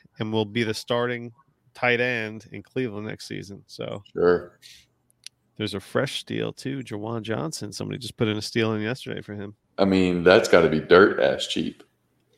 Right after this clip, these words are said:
Speaker 2: Like, what are you getting, a fourth
Speaker 1: Uh,
Speaker 2: one?
Speaker 1: well, it costs you a third. Free agents are a third round pick. So if
Speaker 2: Oh,
Speaker 1: you don't have
Speaker 2: okay.
Speaker 1: a third round pick, you can't.
Speaker 2: I'd probably still do that. I'd probably
Speaker 1: Pharaoh Brown's out there.
Speaker 2: Well, Pharaoh Brown is available everywhere except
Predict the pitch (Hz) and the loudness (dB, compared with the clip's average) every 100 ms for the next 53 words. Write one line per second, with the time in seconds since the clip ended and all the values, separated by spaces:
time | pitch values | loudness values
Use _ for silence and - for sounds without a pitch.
0 | _ _ _ _ _ - - - _ _ | _ _ _ _ _ -16 -16 -16 _ _
1 | - 90 76 - 62 - - 113 117 - | -10 -8 -6 -6 -8 -10 0 0 0 -8
2 | 110 104 - _ _ 208 190 214 190 - | -8 -8 -16 _ _ -4 2 4 4 4
3 | 156 170 123 101 - - 185 190 180 175 | 4 6 4 2 -6 -4 4 6 6 2
4 | 151 127 147 131 120 110 - 98 - _ | 0 2 2 2 2 -2 -4 -10 -10 _
5 | _ _ _ - 104 90 78 - - 82 | _ _ _ -2 4 6 6 4 2 2
6 | 127 123 117 - 110 - 98 110 107 - | 2 2 0 0 -2 -2 -8 -6 -6 -6
7 | _ _ _ - 139 - 131 117 - 110 | _ _ _ 0 2 6 6 6 6 6
8 | 98 90 90 90 - - - 50 - - | 6 4 4 2 -6 -16 -6 -4 -4 -10
9 | _ _ _ _ 123 131 135 123 131 147 | _ _ _ _ 2 6 6 6 4 4
10 | 175 123 107 - 110 110 - _ _ _ | 4 2 0 0 -2 -2 -6 _ _ _
11 | - - 135 185 165 110 127 160 120 101 | -14 4 6 8 8 8 8 8 6 4
12 | 90 85 98 95 90 92 87 - 95 92 | 2 6 6 6 6 4 6 6 4 6
13 | 92 87 85 - 92 - | 8 6 4 0 0 0